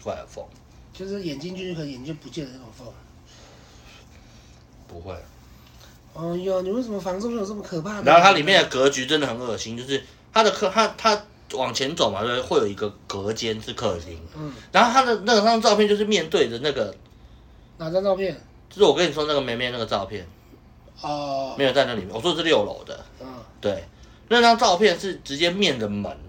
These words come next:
Speaker 1: 就是也就是你经过，你一定会看到那张照片。
Speaker 2: 嗯。
Speaker 1: 对，你假-，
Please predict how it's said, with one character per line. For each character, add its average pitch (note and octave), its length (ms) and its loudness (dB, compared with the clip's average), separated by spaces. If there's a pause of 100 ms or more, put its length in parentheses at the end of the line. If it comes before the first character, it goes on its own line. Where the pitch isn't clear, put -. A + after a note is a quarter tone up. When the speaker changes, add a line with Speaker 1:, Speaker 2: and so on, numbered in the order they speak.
(520)
Speaker 1:
就 A3 100 -2
是 A#3+ 80 4
也 E3 80 4
就 G3+ 120 2
是 A3+ 160 2
你 D3+ 80 -2
经 G3+ 240 -2
过， A3+ 180 8
你 - 140 -6
一 - 60 -8
定 G#3 140 2
会 A3 120 6
看 G#3 140 4
到 F3 80 4
那 F3+ 80 4
张 F3 100 2
照 D#3 200 6
片。 A2 240 -2 (480)
Speaker 2:
嗯。 D3 160 -12 (300)
Speaker 1:
对， A2+ 200 0
你 D3 160 -4
假-， A2+ 260 2